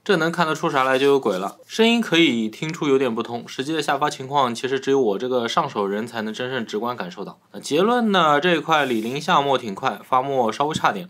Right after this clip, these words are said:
这个下发情况跟侧裁应该也有关系，这要是正裁的话，发墨应该还能再细一点，下墨会稍微慢一点。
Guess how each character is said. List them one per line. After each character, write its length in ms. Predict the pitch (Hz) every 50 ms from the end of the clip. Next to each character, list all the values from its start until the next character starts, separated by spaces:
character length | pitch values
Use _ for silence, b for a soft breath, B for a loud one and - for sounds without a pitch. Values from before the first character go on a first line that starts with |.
| _ _ _
这 120 | - 208
个 80 | 202 196
下 120 | 190 214
发 140 | 202 208 220
情 160 | 208 - 180
况 180 | 180 185 185 175
跟 160 | 180 180 180
侧 200 | 180 180 190 156
裁 180 | 139 139 135 139
应 80 | 147
该 100 | 151 147
也 100 | 135 131
有 120 | 135 127 107
关 220 | 113 117 123 135
系， 280 | 131 - - - - - _ -
这 80 | - 190
要 100 | 196 190
是 100 | 202 202
正 220 | 202 240 226 180
裁 180 | 175 - 135 131
的 120 | 139 139
话， 180 | 147 143 117 -
发 160 | - 147 147
墨 160 | 151 151 143
应 60 | 143 139
该 100 | 143 139
还 140 | 135 131
能 100 | 131 139
再 200 | 143 135 156 139
细 240 | 135 - - - 160
一 40 | 135
点， 280 | 120 110 104 101 101 101
下 180 | - 139 131
墨 180 | 127 127 123 117
会 140 | 120 127 120
稍 160 | - 139 135
微 100 | 143 147
慢 200 | 160 175 143 107
一 20 |
点。 160 | 98 - -